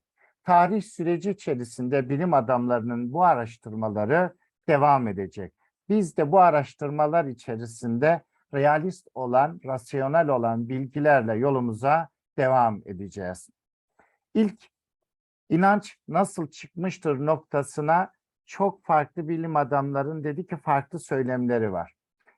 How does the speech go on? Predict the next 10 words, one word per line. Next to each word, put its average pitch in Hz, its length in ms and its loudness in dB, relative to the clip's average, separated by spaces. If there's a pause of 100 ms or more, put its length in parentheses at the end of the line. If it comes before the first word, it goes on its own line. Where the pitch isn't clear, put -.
(180)
İnsan 214 760 0
neden 190 560 0
inanma 165 560 0
gereği 156 560 -4
duyar? 117 460 -6 (600)
Bu 220 160 -2
inanma 185 540 2
gereğini 170 680 -2
duyma 180 320 -2
noktasında 175 1000 -2